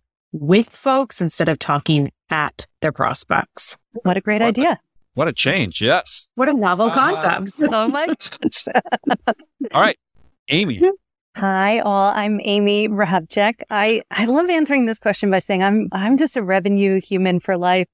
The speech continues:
Speaker 2: I sold enterprise tech for fifteen years, built out two sales enablement departments, playing and dabbling in the marketing and content creation side of things right now. But I also work with Andy on our Win Rate Accelerator program.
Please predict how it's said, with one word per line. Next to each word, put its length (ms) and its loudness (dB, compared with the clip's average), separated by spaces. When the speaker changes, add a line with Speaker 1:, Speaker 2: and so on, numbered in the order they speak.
Speaker 2:
I 160 2
sold 420 0
enterprise 580 0
tech 320 0
for 400 0
fifteen 420 -2
years, 440 0
built 180 -2
out 180 0
two 280 0
sales 320 0
enablement 520 2
departments, 800 0
playing 280 0
and 100 0
dabbling 380 2
in 140 0
the 200 2
marketing 560 0
and 80 0
content 380 0
creation 360 0
side 180 2
of 100 -2
things 260 0
right 160 0
now. 240 2
But 380 0
I 140 0
also 840 0
work 280 2
with 140 -2
Andy 540 2
on 240 0
our 240 2
Win 240 2
Rate 240 0
Accelerator 800 0
program. 640 0